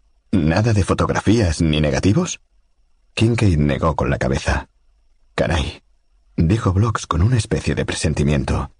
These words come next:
"Los papeles le identifican como Peter Fredericks de Wembley, en Middlesex. Certifican que es un herrero sin trabajo que busca empleo".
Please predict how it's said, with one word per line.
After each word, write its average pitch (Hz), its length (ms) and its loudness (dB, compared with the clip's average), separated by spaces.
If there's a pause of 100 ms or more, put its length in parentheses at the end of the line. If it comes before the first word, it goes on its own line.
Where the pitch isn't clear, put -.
(720)
"Los 76 260 -2
papeles 117 440 2
le 90 80 4
identifican 76 640 0
como 65 320 0
Peter 87 340 0
Fredericks 64 560 -2
de 73 100 0
Wembley, 62 460 0
en 60 180 0
Middlesex. 67 640 -2 (680)
Certifican 113 540 2
que 92 120 2
es 110 140 0
un 98 100 4
herrero 90 340 2
sin 80 180 0
trabajo 76 400 0
que 62 100 -4
busca 71 260 0
empleo". 69 440 0